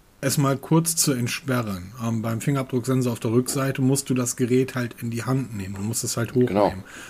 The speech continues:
Speaker 1: Wenn's auf dem Tisch liegt, das habe ich ja zum Beispiel am Galaxy sehr gemerkt, aber bei fast alle, alle Android-Geräte haben das ja auch, das Pixel,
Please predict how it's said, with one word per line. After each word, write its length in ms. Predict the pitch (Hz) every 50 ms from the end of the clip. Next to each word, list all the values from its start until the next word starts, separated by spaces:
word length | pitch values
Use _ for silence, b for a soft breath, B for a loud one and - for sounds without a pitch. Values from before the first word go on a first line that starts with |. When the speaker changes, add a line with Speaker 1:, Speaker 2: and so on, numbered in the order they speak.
| B B B
Speaker 1:
Wenn's 180 | 123 123 123 127
auf 120 | 131 117
dem 160 | 123 123 -
Tisch 260 | - - 151 - -
liegt, 260 | - 156 151 147 - -
das 140 | 131 120
habe 100 | - 127
ich 60 | 120 120
ja 140 | 127 120
zum 140 | - - 123
Beispiel 220 | 117 113 - - 117
am 100 | 113 110
Galaxy 460 | 127 127 127 123 120 - - 127 123
sehr 240 | 117 117 120 120 117
gemerkt, 440 | 110 117 113 113 113 113 113 -
aber 180 | 120 117 113 107
bei 220 | 95 101 - 104
fast 360 | 95 - - 120 - - - -
alle, 220 | 117 117 110 -
alle 220 | - - 120 120
Android-Geräte 760 | 117 127 156 165 160 120 110 - - 110 101 107 107 101 -
haben 140 | 104 101 104
das 140 | 101 98 -
ja 80 | 107
auch, 80 | 110 113
das 160 | - 113 -
Pixel, 440 | - - 135 131 - - 135 131 127